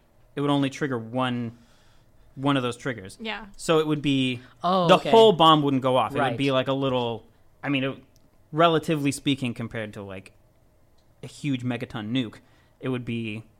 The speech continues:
Speaker 1: a small explosion. I mean,
Speaker 2: Yeah.
Speaker 1: when I say, I mean, you'd still be dead if you were nearby. It'd be a big explosion. But compared to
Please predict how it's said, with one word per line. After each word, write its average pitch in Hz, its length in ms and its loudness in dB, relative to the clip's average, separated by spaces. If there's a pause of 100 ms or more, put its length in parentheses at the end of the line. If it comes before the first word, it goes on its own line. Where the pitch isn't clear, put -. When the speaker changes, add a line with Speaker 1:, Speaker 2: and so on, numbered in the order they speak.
(180)
Speaker 1:
a 123 60 -8
small 123 320 -2
explosion. 95 420 -10
I 143 40 2
mean, 147 140 4
Speaker 2:
Yeah. 143 60 4
Speaker 1:
when 143 80 2
I 143 80 2
say, 151 200 -6
I 156 60 2
mean, 160 140 2
you'd 143 120 -6
still - 180 0
be 147 120 -2
dead 120 340 -6 (380)
if 131 160 -10
you 139 80 -2
were 127 80 -2
nearby. 113 380 -4
It'd 117 120 -14
be 139 120 -2
a 135 40 -2
big 135 220 -2
explosion. 107 540 -12
But 127 180 -6
compared 147 460 -2
to 131 380 -2